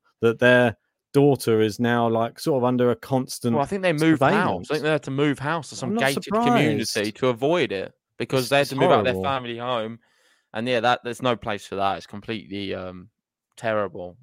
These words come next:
Speaker 2: Hopefully they locked the guy up. I think they found him.
Speaker 1: Fi-, I think he's got five years. What is it? Like, uh,
Speaker 2: Oh,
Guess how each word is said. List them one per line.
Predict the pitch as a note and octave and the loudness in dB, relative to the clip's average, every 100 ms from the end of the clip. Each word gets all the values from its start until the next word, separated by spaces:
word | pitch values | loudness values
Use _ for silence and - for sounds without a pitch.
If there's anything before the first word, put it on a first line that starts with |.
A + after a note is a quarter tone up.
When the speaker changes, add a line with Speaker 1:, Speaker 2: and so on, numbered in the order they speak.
| _ | _
Speaker 2:
Hopefully | - A2+ - | -12 -10 -8
they | G2 G2+ | -6 -2
locked | A2 - | -4 -6
the | F#2 | -6
guy | G#2 G2 G2+ | -2 0 2
up. | G#2+ - _ _ - | 0 -2 _ _ -20
I | G2 | -16
think | A#2+ F2+ | -14 -12
they | |
found | G2 G#2+ G#2+ G#2 | -8 -4 -2 -2
him. | F#2+ G2+ | -4 -2
Speaker 1:
Fi-, | D3+ D#3 | 0 0
I | A#2 | -2
think | A#2+ | -4
he's | C#3+ | -4
got | A#2+ A#2+ | -2 -4
five | - C3+ B2+ A#2 | -2 2 2 2
years. | A#2+ B2+ B2 B2 A2 | 2 2 2 0 -2
What | B2+ | -6
is | A2+ | -4
it? | G2+ E2 | -6 -6
Like, | G#2 G#2 - | -6 -6 -4
uh, | G#2+ G#2 G2+ _ _ _ _ _ _ | -2 -2 -6 _ _ _ _ _ _
Speaker 2:
Oh, | _ | _